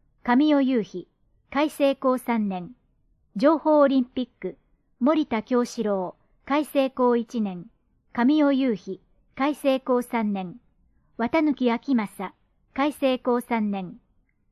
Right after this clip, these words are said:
パソコンコンクール、開成高等学校コンピュータ部。吹奏楽、小具八幡中学校吹奏楽部。ピアノ、羽賀圭人、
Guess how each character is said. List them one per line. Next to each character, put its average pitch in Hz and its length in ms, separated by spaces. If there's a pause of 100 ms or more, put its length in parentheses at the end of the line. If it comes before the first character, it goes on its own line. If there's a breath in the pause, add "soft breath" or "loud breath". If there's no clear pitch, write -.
(180)
パ 233 120
ソ 320 140
コ 311 140
ン 302 100
コ 285 140
ン 269 100
ク - 140
ー 214 120
ル、 170 180 (600)
開 294 200
成 302 240
高 285 200
等 269 240
学 262 220
校 190 360
コ 254 120
ン 254 100
ピ 254 120
ュ 233 60
ー 220 60
タ 214 140
部。 180 160 (760)
吹 302 240
奏 277 260
楽、 196 380 (380)
小 233 100
具 294 120
八 262 260
幡 302 180
中 294 240
学 285 200
校 214 180
吹 254 260
奏 233 240
楽 208 280
部。 180 160 (720)
ピ 262 160
ア 247 80
ノ、 208 220 (300)
羽 233 160
賀 302 180
圭 - 240
人、 - 260